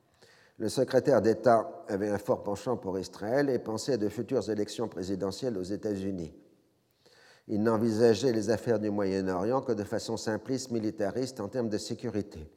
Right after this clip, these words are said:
Après la réunion, Haig s'est entretenu avec les deux experts de la région, Veliotes et Draper.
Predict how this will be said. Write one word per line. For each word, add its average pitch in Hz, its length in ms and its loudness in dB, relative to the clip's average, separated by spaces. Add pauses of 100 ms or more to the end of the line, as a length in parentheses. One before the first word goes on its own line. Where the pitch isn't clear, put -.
(1300)
Après 135 420 4
la 120 160 8
réunion, 113 720 2 (420)
Haig 113 420 8
s'est 117 240 -4
entretenu 123 640 0
avec 113 300 0
les 110 100 0
deux 110 220 0
experts 107 420 -2
de 92 80 -2
la 90 160 0
région, 113 540 -2 (440)
Veliotes 107 840 -2
et 117 60 -2
Draper. 101 460 -2